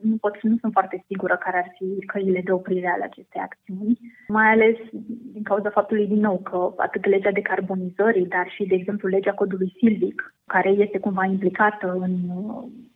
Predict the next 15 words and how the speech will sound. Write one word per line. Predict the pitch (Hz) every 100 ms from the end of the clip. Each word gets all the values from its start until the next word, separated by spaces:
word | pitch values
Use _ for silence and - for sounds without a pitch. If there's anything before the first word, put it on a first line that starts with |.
| _ -
conectată | 214 190 202 202 - -
la | -
această | 196 190 190
lege | - 190
a | 190
decarbonizării, | 190 185 185 185 180 214 233
privind | 233 208 220 214
compensarea | - 190 190 185 - 196 185 208 247 - _ _ _ -
pentru | 196 185
scoaterea | - 202 202 190
din | 185 185
fondul | - 196 190
forestier, | 190 180 - - 240
au | 233
această, | 233 233 233 - 233 226 -